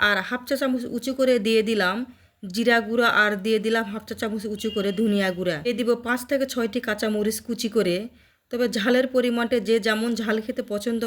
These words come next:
করে তেমনটিই দিয়ে নেবেন। এবারে এই মশলাগুলো ভালো করে কষিয়ে নিব প্রায় দু থেকে তিন মিনিটের মতো। তারপরে এখানে আমি দিয়ে দিব দুইটি মিডিয়াম সাইজের টমেটো কুচি করে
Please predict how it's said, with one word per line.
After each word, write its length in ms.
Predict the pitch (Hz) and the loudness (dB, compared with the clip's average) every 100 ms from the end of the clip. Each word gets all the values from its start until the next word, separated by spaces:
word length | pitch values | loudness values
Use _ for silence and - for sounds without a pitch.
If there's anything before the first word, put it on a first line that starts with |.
| 226 | -4
করে 180 | 208 180 180 | -2 0 -2
তেমনটিই 440 | 208 220 214 233 190 | -2 -2 -2 -2 2
দিয়ে 160 | 202 | 2
নেবেন। 300 | 196 185 170 196 247 | 2 0 -2 2 2
এবারে 220 | 262 269 | 6 4
এই 60 | 262 | 4
মশলাগুলো 440 | 226 226 262 247 254 | 2 0 0 2 0
ভালো 240 | 226 214 220 | 0 -2 0
করে 140 | 254 254 | 0 0
কষিয়ে 260 | 240 220 247 | 0 0 2
নিব 140 | 240 226 214 | 2 2 0
প্রায় 200 | 208 202 196 | 0 0 0
দু 60 | 220 | -4
থেকে 160 | 254 247 - | -4 -4 -2
তিন 120 | 233 226 | -2 0
মিনিটের 320 | 220 220 208 185 | 0 0 -2 -2
মতো। 200 | 175 170 202 247 - _ _ _ _ | -4 -6 -6 -12 -18 _ _ _ _
তারপরে 300 | 240 247 262 | -6 0 2
এখানে 220 | 254 262 247 | 2 2 0
আমি 100 | 247 202 | 0 2
দিয়ে 160 | 208 208 | 2 2
দিব 120 | 214 196 185 233 - _ _ _ | 0 0 -2 -4 -14 _ _ _
দুইটি 320 | 196 233 254 277 | -6 -2 0 2
মিডিয়াম 280 | 240 202 247 247 | 2 4 2 2
সাইজের 500 | 254 240 240 208 208 269 - _ _ _ _ | 2 2 2 0 0 -4 -10 _ _ _ _
টমেটো 300 | 240 247 254 262 | 0 0 0 -4
কুচি 200 | 247 254 254 | -4 -4 0
করে 160 | 247 | 4